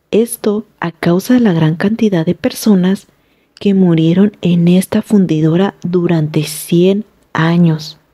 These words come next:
el cual en ese tiempo permanecía activa. Entre las historias que más se han escuchado es que se miran personas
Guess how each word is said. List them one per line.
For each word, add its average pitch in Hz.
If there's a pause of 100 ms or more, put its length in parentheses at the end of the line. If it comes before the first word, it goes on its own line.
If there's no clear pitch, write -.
(100)
el 190
cual 180
en 175
ese 185
tiempo 202 (260)
permanecía 165
activa. 156 (240)
Entre 170
las 160
historias 156
que 160
más 151
se 170
han 160
escuchado 180 (800)
es 202
que 277
se 220
miran 190
personas 180